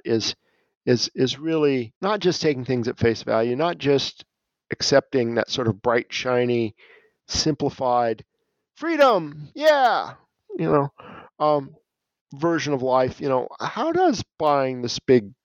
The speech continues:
vehicle make me free when I have to make car payments and put gas in it and pay insurance and maintain it? And am I really free by having that? Or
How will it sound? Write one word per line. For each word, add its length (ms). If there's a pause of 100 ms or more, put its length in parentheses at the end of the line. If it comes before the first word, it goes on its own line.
vehicle 680
make 180
me 140
free 400
when 140
I 60
have 160
to 80
make 180
car 240
payments 600 (340)
and 120
put 180
gas 400
in 120
it 160
and 140
pay 140
insurance 840
and 160
maintain 500
it? 300
And 200 (500)
am 100
I 60
really 340
free 480 (400)
by 160
having 260
that? 180
Or 360